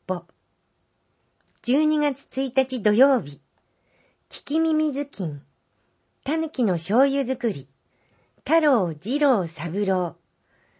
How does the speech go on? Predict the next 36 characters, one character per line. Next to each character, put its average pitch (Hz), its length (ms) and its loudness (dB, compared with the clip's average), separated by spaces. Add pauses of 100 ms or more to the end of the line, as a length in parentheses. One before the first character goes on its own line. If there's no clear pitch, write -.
(180)
鶏 285 560 2
の 269 280 0
お 196 100 0
告 233 200 -4
げ。 208 280 -4 (1120)
上 311 320 6
映 311 180 0
時 285 140 -6
間、 180 280 -8 (640)
午 294 160 2
前 262 280 0
十 233 200 -2
一 302 240 -4
時 285 120 -4
か 196 100 -4
ら 156 140 -8
正 247 280 0
午。 160 200 -10 (600)
場 202 140 -4
所、 247 300 0 (480)
申 254 240 2
し - 100 -16
込 277 140 0
み 262 160 -2
問 233 240 0
い 240 40 0
合 233 80 0
わ 220 120 -2
せ、 214 240 -10 (500)
歴 220 220 -2
史 - 160 -8
民 311 240 -2
族 311 180 -2
資 - 160 -10
料 302 220 6
館、 165 320 -6